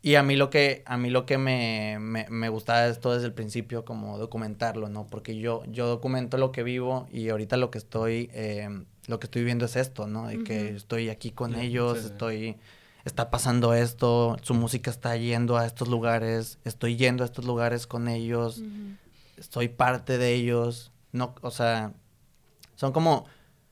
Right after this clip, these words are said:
Speaker 1: son como muchas, muchas cosas que a lo mejor y... En, en cierto tiempo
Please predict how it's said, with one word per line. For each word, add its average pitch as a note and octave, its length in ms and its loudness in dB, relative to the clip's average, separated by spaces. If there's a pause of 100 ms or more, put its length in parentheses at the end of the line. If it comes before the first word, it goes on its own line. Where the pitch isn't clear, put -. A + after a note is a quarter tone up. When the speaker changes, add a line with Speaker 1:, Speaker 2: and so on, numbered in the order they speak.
(160)
Speaker 1:
son C3+ 180 2
como D#3 220 8
muchas, D3 480 4
muchas C#3 340 2
cosas D3 300 2
que C#3 80 0
a C3 40 4
lo B2+ 60 4
mejor B2+ 300 4
y... C3+ 200 2 (520)
En, C#3 240 2
en C#3+ 140 4
cierto D3 320 4
tiempo D#3 560 2